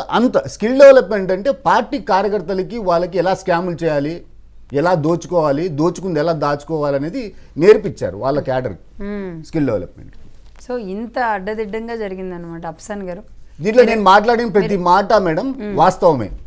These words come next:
Speaker 2: మ్మ్.
Speaker 1: ఏది ఊహించో, లేకుంటే డిబేట్లలో కూర్చొని కొంతమంది వైసీపీకి తరఫున మాట్లాడుతుంటారు, వాళ్ళ
Speaker 2: మ్మ్.
Speaker 1: పేర్లు ఎందుకులేండి,
Speaker 2: మ్మ్.
Speaker 1: ఆ సబ్జెక్ట్ కాదు మాది.
Speaker 2: మ్మ్.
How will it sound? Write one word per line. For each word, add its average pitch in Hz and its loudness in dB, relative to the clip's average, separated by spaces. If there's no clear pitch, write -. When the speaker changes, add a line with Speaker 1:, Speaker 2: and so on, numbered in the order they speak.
Speaker 2:
మ్మ్. 190 -8
Speaker 1:
ఏది 202 6
ఊహించో, 196 2
లేకుంటే 170 0
డిబేట్లలో 202 6
కూర్చొని 175 -2
కొంతమంది 170 0
వైసీపీకి 170 4
తరఫున 160 0
మాట్లాడుతుంటారు, 131 -2
వాళ్ళ 123 0
Speaker 2:
మ్మ్. 185 -4
Speaker 1:
పేర్లు 165 0
ఎందుకులేండి, 104 -4
Speaker 2:
మ్మ్. 196 -8
Speaker 1:
ఆ 143 4
సబ్జెక్ట్ 156 0
కాదు 101 -4
మాది. 87 -10
Speaker 2:
మ్మ్. 196 -10